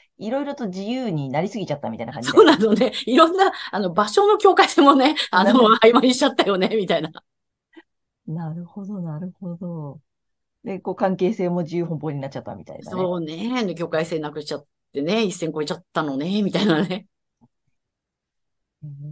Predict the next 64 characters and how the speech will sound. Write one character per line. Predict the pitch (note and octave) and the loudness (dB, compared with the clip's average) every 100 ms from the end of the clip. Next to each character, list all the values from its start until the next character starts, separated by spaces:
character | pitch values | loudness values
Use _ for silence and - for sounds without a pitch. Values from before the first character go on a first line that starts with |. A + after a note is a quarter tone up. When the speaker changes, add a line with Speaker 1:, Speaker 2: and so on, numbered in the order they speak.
| D3+ D#3+ | -14 -10
Speaker 1:
ん、 | |
面 | D3+ D#3+ A#3 | -8 -4 -4
白 | C#4+ D#4+ | -4 -4
い | F#3 | -4
ね。 | |
や | E3 | -4
っ | |
ぱ | G3+ | -6
そ | D#4+ | -6
う | E4 | -8
い | |
う | |
意 | D#4+ | -6
味 | A#3+ | -6
で、 | |
だ | D#3 | -6
か | C3+ | -6
ら | B2+ | -8
月 | - - G#3 | -12 -14 -8
に、 | E3+ C3 - | -6 -8 -10
ま | C3+ A#2 - | -10 -10 -12
あ、 | - | -20
な | C2 A2+ | -14 -12
ん | A#2+ | -12
て | |
い | A#2 | -10
う | |
の、 | E3 | -10
Speaker 2:
う | |
ん。 | A#2+ - | -10 -8
Speaker 1:
ま | D3+ | -4
や | D3 | -4
か | C#3+ E3 | -4 -6
さ | D#3 | -4
れ | E3+ | -4
る | D3+ | -6
と | A#2 A2 | -10 -16
と | - | -16
い | C3 | -14
う | C3 | -14
か | - | -12
ね。 | B2+ D3+ - _ - | -12 -12 -16 _ -6
Speaker 2:
う | F3+ | -4
ん。 | E3 E3 - _ _ _ _ - | -2 -4 -8 _ _ _ _ -18
Speaker 1:
そ | |
っ | D3 | -10
ち | F3+ | -8
に | A#2+ | -8
こ | - C3 | -10 -14
う | B2 | -10
偏 | F3+ F#3 F#3+ | -8 -6 -4
り | F#3+ | -4
す | F#3+ F#3 | -8 -10
ぎ | F3+ | -8
る | F3 C#3+ | -8 -6
と。 | B2+ - _ _ _ _ _ _ | -10 -12 _ _ _ _ _ _
Speaker 2:
ね。 | - F#3+ A3 G#3+ _ _ _ _ _ _ _ | -6 -4 -4 -8 _ _ _ _ _ _ _
Speaker 1:
や | B2 | -18
っ | A#2 | -16
ぱ | B2 | -18
そ | D3+ | -14
う | B2+ | -12
い | A2+ A#2+ | -10 -12
う、 | - | -14